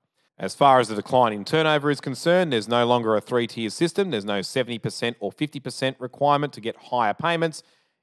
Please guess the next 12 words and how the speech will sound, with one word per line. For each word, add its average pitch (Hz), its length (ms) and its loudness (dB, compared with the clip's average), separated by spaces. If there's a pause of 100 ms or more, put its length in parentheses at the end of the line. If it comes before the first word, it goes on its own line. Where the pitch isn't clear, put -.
It's 104 300 -12
just 110 380 -2 (220)
thirty 156 300 0
percent 127 400 -6 (100)
or 113 180 2
more 139 640 4
of 110 100 -4
a 107 40 -8
decline 110 400 0
in 104 60 -6
turnover 113 500 0
in 101 220 -8